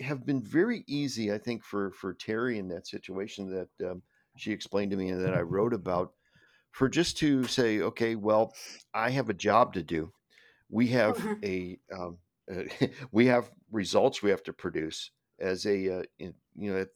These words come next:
Speaker 1: at the time in her life, she was working at a, um, major finance, uh, corporation and, uh, was the marketing, uh, person there. And they just a, um,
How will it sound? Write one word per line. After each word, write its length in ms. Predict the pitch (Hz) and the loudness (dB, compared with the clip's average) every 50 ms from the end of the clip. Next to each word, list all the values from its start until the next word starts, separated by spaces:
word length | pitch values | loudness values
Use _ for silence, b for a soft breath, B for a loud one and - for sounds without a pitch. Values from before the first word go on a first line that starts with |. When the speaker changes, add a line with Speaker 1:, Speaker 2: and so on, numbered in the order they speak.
| _ - | _ -4
Speaker 1:
at 120 | - 92 - | -4 -4 -4
the 100 | - 92 | -4 -6
time 340 | - - 104 104 107 104 95 | -2 0 0 2 2 2 0
in 80 | 87 | 0
her 140 | 90 101 98 | 0 0 2
life, 180 | 92 95 98 - | 2 2 2 0
she 120 | - - | -2 -4
was 100 | 92 82 | -4 -2
working 380 | 90 101 107 104 - 98 95 92 | 0 0 0 0 -2 -4 -2 0
at 100 | 92 90 | 0 0
a, 260 | 87 85 87 85 87 85 | 0 0 -2 -2 -4 -4
um, 120 | 85 87 b b b b b b - | -6 -8 b b b b b b -4
major 340 | 87 95 104 101 - 98 87 | -2 -2 0 0 0 -2 -4
finance, 640 | - - - 95 98 107 104 95 90 85 82 - - | -4 -4 -2 -2 0 0 0 -2 -2 -4 -6 -6 -4
uh, 80 | 87 85 | -4 -6
corporation 920 | - - - 95 - - 87 87 87 85 87 85 - - 92 90 92 92 90 | -4 -2 -2 -2 -2 -2 -4 -2 -2 -2 -2 -4 -4 -4 -4 -4 -4 -6 -6
and, 280 | 85 85 82 82 85 | -8 -8 -10 -8 -8
uh, 160 | 87 85 80 87 - B B B B B B - | -8 -8 -8 -10 -14 B B B B B B -12
was 120 | 87 - | -10 -6
the 80 | - 95 | -6 -4
marketing, 640 | 90 87 87 90 - - 87 82 87 87 85 85 | -2 0 0 0 0 -4 -6 -6 -6 -6 -4 -4
uh, 60 | 82 82 | -6 -8
person 460 | - - 87 90 90 - - 85 90 | -8 -8 -8 -8 -6 -8 -8 -8 -6
there. 160 | 90 87 85 85 | -6 -8 -8 -8
And 120 | 82 82 | -10 -8
they 160 | 92 90 87 82 - _ b b b b b b b b | -8 -8 -8 -10 -12 _ b b b b b b b b
just 260 | - - 113 - - - | -8 -6 -6 -4 -2 0
a, 260 | 104 104 95 90 87 | 0 2 2 0 0
um, 220 | 82 80 80 82 | -2 -2 -4 -8